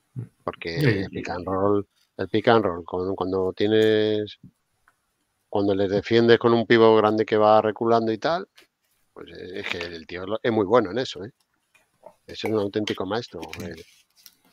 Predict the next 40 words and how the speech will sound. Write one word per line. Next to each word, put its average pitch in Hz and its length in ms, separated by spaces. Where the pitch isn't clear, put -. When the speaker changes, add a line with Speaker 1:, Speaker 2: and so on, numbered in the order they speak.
Speaker 2:
O 104 100
te 104 120
da 104 100
el 110 80
pase 117 540
pa 107 160
machacar 135 540
o 107 240
te 98 80
hace 95 160
la 90 80
bombita, 85 480
eh, - 180
es - 80
muy 104 300
bueno. 82 340
Eso 98 260
es, 95 80
pero 82 260
claro, 113 380
es - 60
que - 80
solo 101 160
sabe 110 180
hacer 95 220
eso. - 180
Speaker 1:
Y - 40
además 98 220
que 113 100
tiene 117 200
también 123 260
muy, 113 220
muy 113 160
buen 110 120
cartel 98 360
en 98 40
la 95 80
N 92 120
B 113 100
A. 123 60